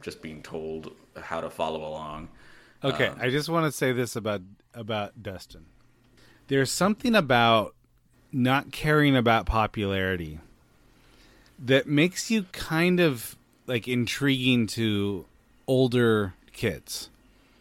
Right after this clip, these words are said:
Speaker 1: Sure.
Speaker 2: There's something about, "Oh, that, that kid doesn't care what I think." Uh,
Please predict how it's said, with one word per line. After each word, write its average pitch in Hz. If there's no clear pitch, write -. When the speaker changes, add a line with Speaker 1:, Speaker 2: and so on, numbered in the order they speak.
Speaker 1:
Sure. 73
Speaker 2:
There's 143
something 185
about, 147
"Oh, 185
that, 175
that 143
kid 196
doesn't 113
care 107
what 98
I 202
think." -
Uh, 92